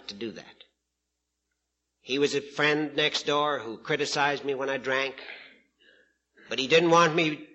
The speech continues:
going so far as to join this horrible thing called Alcoholics Anonymous. And he almost killed me. I went back to drinking. Thank God I only lasted for two years.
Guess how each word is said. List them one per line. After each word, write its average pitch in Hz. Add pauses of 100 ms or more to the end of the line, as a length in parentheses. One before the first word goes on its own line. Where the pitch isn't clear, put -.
(160)
going 156
so 175
far 117
as 104
to 113
join 127
this 127
horrible 139
thing 113
called 107
Alcoholics 113
Anonymous. 95 (2500)
And 107
he 131
almost 95
killed 85
me. 82 (2500)
I 127
went 143
back 151 (920)
to 131
drinking. 113 (1000)
Thank 131
God 139
I 139
only 139
lasted 135
for -
two 139
years. 101